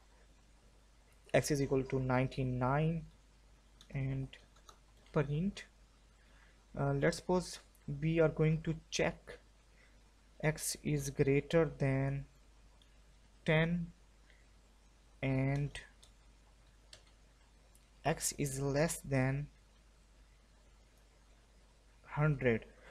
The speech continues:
So we can see that ninety-nine is greater than ten and,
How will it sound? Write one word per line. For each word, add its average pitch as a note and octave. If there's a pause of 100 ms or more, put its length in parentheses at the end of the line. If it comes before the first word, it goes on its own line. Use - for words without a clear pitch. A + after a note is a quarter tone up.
(120)
So F#3
we F#3
can F3+
see F3+
that E3
ninety-nine D#3+
is D3
greater D3+
than C#3
ten F3 (400)
and, C3+